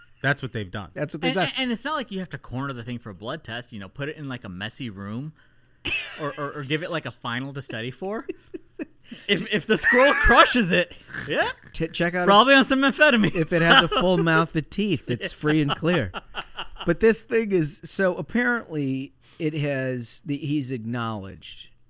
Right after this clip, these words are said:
Speaker 2: before, previously he's acknowledged publicly on his own Facebook page or whatever internet he's got,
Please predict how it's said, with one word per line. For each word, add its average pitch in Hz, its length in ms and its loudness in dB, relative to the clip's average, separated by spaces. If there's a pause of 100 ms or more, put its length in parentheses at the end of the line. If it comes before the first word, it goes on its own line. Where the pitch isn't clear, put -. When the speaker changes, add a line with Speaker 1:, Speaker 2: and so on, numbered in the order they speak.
(280)
Speaker 2:
before, 135 440 -2
previously - 600 -4
he's 85 160 -14
acknowledged 92 600 -14 (520)
publicly 139 560 -4
on 101 120 -8
his 104 160 -8
own 117 240 -6
Facebook 147 460 -10 (100)
page 82 420 -18 (100)
or 117 80 -12
whatever 107 440 -10 (240)
internet 104 400 -10
he's 101 160 -14
got, 104 260 -16